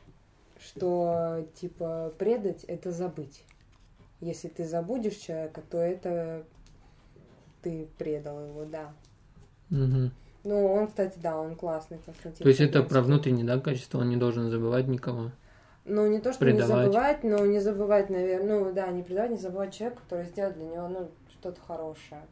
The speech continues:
Speaker 1: То есть,
Speaker 2: Мгм.
Speaker 1: э, да, жена там, да, вот это вот то, что... Константин Хабенский, да, чем нравится, у него же благотворительный фонд,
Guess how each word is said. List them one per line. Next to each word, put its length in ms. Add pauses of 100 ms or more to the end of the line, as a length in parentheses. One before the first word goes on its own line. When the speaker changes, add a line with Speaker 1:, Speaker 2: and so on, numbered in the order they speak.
Speaker 1:
То 80
есть, 320
Speaker 2:
Мгм. 140
Speaker 1:
э, 460 (260)
да, 180 (240)
жена 560
там, 200
да, 200
вот 240
это 240
вот 180
то, 120
что... 220 (380)
Константин 400
Хабенский, 400
да, 120
чем 180
нравится, 420
у 40
него 160
же 60
благотворительный 840
фонд, 640